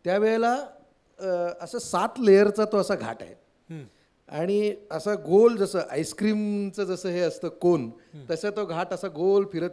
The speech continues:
Speaker 1: फिरत जातो. आणि मला त्यावेळेला असं पाहिजे होतं की सगळे वारकरी, अ, डिफॉल्ट सेटिंगने पांढऱ्या कपड्यामध्ये असतात.
Speaker 2: हम्म.
Speaker 1: त्यांच्या डोक्यावर, अ,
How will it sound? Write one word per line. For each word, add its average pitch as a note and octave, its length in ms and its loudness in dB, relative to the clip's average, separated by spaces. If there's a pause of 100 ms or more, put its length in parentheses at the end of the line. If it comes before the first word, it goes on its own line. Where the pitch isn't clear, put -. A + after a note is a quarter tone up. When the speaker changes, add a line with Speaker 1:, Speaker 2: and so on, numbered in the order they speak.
Speaker 1:
फिरत F3 240 -2
जातो. C#3 380 -10 (560)
आणि A3 260 -4
मला A3+ 300 0
त्यावेळेला A#3+ 480 2
असं A#3+ 180 -8
पाहिजे G#3+ 280 -6
होतं G#3+ 160 -2
की A#3+ 100 -8
सगळे E3+ 300 -4
वारकरी, G3+ 640 0 (420)
अ, E3 280 -4
डिफॉल्ट F#3+ 580 -6
सेटिंगने G3 420 -4
पांढऱ्या F3 380 -4
कपड्यामध्ये F3+ 500 -4
असतात. E3+ 280 -8 (300)
Speaker 2:
हम्म. E3 200 -12
Speaker 1:
त्यांच्या F3 280 -4
डोक्यावर, F#3 500 0
अ, F#3 100 -2